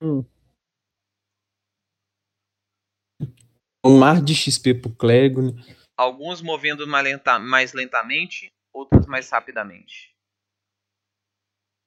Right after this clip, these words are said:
Speaker 1: Ah, eu vou flechar esses que tão movendo rapidamente.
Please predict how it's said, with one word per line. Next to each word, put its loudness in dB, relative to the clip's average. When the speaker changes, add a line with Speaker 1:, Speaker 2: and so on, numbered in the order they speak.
Speaker 1:
Ah, 2
eu 2
vou 2
flechar 0
esses 0
que -6
tão -2
movendo 0
rapidamente. -6